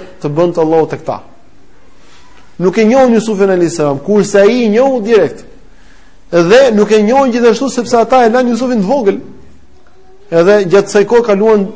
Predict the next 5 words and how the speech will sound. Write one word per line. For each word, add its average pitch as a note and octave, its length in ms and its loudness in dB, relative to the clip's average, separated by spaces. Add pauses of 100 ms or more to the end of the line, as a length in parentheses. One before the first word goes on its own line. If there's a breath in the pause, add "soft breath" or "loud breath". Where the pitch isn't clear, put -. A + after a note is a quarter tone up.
(720)
kaluan F3 320 2
goxha E3 240 0
vite. G#3+ 320 -8 (1400)
Disa D3+ 200 0
dietar, G#3+ 600 0